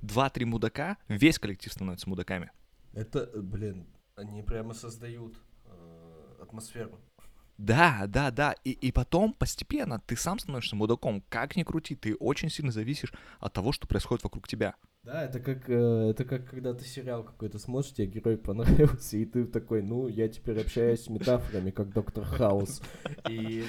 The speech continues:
Speaker 2: то же
Speaker 1: <laughs> Да,
Speaker 2: самое, и
Speaker 1: да,
Speaker 2: то же
Speaker 1: да.
Speaker 2: самое ты, так, блин, а, а нет такого, что,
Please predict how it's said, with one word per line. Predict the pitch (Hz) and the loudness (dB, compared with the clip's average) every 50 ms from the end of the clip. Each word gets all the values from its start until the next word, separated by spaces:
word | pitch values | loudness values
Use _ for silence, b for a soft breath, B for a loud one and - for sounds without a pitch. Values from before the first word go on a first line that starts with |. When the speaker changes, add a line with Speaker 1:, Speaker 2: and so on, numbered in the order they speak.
| 113 | -4
Speaker 2:
то | - 147 139 | -4 -4 -2
же | 139 143 | -2 -4
Speaker 1:
<laughs> | |
Да, | |
Speaker 2:
самое, | 127 - 160 147 143 135 147 135 110 104 | -2 0 2 2 2 2 2 2 0 -2
и | 104 107 - 160 - | -4 -4 -2 -2 0
Speaker 1:
да, | 127 | 2
Speaker 2:
то | 123 165 156 | 2 2 2
же | 135 | 2
Speaker 1:
да. | 123 | 2
Speaker 2:
самое | 165 160 - 104 101 147 139 131 | 2 2 2 2 0 -2 -4 -6
ты, | 127 127 143 139 131 127 - B B 143 131 B B B - - | -8 -8 -8 -8 -8 -8 -8 B B -16 -16 B B B -14 -12
так, | 123 123 127 - - - - - - _ _ - - _ _ - | -10 -10 -10 -12 -14 -20 -20 -20 -20 _ _ -20 -20 _ _ 0
блин, | 113 160 180 165 139 - - - | 0 2 2 0 -4 -8 -12 -14
а, | 71 - - - - | -14 -14 -14 -12 -10
а | 107 120 | -8 -6
нет | 127 151 196 220 - - | -4 -4 -4 -4 -6 -8
такого, | - 196 - - 175 170 160 143 131 113 - - - | -10 -10 -8 -4 -4 -4 -2 -2 -4 -4 -6 -8 -10
что, | - - - - - 131 127 123 120 117 - | -14 -16 -14 -12 -10 -8 -6 -6 -6 -8 -10